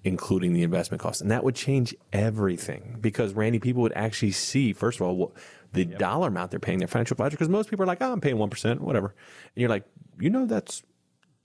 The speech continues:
Speaker 1: twelve thousand dollars, right?" <laughs> That's twelve thousand dollars you're paying every year. "Oh, yeah. Shoot, I didn't think about it like that." Or, "Oh, you're paying another one percent in investment costs. You have a bunch of mutual funds." "What?" Yeah. So that's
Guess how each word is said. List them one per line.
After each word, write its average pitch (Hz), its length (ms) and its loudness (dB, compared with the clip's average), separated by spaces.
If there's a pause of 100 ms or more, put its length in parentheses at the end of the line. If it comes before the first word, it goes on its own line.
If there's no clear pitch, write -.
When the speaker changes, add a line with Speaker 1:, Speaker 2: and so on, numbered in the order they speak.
(120)
Speaker 1:
twelve 120 260 0
thousand 113 280 0
dollars, - 360 -2
right?" - 160 -6 (320)
<laughs> - 1040 -8
That's - 220 -2 (100)
twelve 127 200 0
thousand 110 260 2
dollars 95 260 2
you're 85 80 -8
paying 90 200 0
every 87 140 4
year. - 180 -2 (440)
"Oh, 156 220 2 (160)
yeah. 135 120 -4 (340)
Shoot, - 320 0
I - 80 0
didn't 117 280 2
think 139 100 2
about 107 140 0
it - 60 -4
like 85 60 -6
that." - 140 -6
Or, 117 300 0 (440)
"Oh, 202 120 2
you're 147 80 4
paying 160 180 -2
another 151 380 2
one 123 260 0
percent 139 380 0
in 107 160 4
investment 101 360 0
costs. - 220 -6
You - 60 2
have 98 80 2
a 92 40 2
bunch 101 240 2
of 95 100 -2
mutual 113 360 2
funds." - 300 -14 (680)
"What?" 120 260 0 (120)
Yeah. 127 160 2 (400)
So 107 160 2
that's - 320 -2